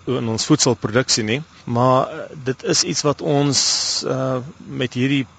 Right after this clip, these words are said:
proses probeer doen en dit is bewustheid kweek van die groot voordele wat sit in die ontwikkeling van organiese landbou.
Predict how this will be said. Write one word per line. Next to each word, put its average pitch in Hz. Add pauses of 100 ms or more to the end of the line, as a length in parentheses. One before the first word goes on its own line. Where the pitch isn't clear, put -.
proses -
probeer 127 (200)
doen 120
en 117
dit 120
is 120
bewustheid 123 (140)
kweek 123 (160)
van 120
die 120
groot -
voordele 156
wat 110
sit - (120)
in 120
die 120
ontwikkeling 110 (160)
van 120
organiese 120
landbou. 110